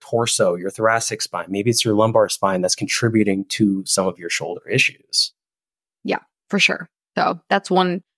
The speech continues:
Speaker 2: just one great thing I think that's important for people to know out there. Like, if you have went to a physical therapist before and it was just kind of your traditional, in the traditional healthcare system model, which is completely fine. And if it helped you,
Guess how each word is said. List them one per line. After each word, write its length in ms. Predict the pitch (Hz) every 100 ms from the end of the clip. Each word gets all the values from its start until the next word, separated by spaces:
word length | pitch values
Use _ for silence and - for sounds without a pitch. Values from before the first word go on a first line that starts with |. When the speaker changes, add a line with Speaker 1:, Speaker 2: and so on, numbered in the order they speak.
| _ _
Speaker 2:
just 240 | 277 302
one 320 | 190 185 190 185
great 300 | 175 175 -
thing 180 | 180
I 80 | 170
think 200 | 170 180
that's 260 | 185 - -
important 540 | 190 175 185 180 180
for 120 | 185
people 300 | 175 190 180
to 120 | 185 180
know 460 | 175 165 165 214 -
out 200 | 240 -
there. 200 | 262 294
Like, 180 | 208 185
if 80 | 175
you 120 | 190
have 500 | - 165 160 170 175 - _ _ _ _
went 320 | 180 180 202
to 100 | 202
a 40 | 196
physical 360 | - 180 190
therapist 500 | 180 175 170 185 170
before 480 | - 170 175 165 185
and 160 | 233 202
it 100 | -
was 240 | 175 175
just 200 | - 196
kind 160 | - 196
of 100 | 175
your 140 | 170
traditional, 960 | - - 180 175 - 180 175 170 170 170 _ _ _ -
in 200 | 254 247
the 100 | 202
traditional 440 | 208 190 - 190
healthcare 400 | 165 180 - 180
system 380 | - 151 190 180
model, 400 | 170 165 190 269
which 200 | 208 -
is 100 | 185
completely 500 | 202 185 247 208 214
fine. 520 | - 190 240 190 185
And 160 | 180 190
if 100 | 180
it 80 |
helped 380 | 165 185 285 -
you, 280 | 185 175 196